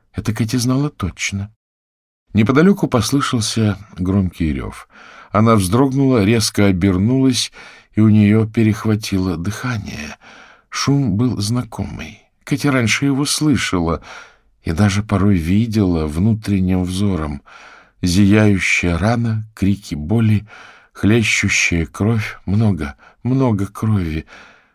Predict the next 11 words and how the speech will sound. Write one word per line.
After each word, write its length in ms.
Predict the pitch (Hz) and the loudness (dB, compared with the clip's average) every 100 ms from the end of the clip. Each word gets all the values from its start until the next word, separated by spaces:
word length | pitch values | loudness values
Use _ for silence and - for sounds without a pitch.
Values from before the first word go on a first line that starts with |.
| _ _ | _ _
Закрыв 460 | 95 113 113 113 98 | 2 2 4 4 4
глаза 360 | 110 101 117 | 4 4 4
и 100 | 113 | 4
заткнув 680 | 95 101 104 - 107 110 - | 2 0 -2 -4 -2 -2 -2
уши, 320 | 113 117 - | -4 -4 -2
она 200 | 107 95 | 0 0
съежилась, 760 | 85 - 113 113 95 85 80 - | -2 -2 -2 0 -2 -2 -4 -6
и 40 | |
все 280 | 85 - 113 | -6 -4 -2
же 140 | 104 104 | -2 -2
картинка 840 | - 95 - 120 117 110 117 | -4 -4 -4 -4 -2 -2 -4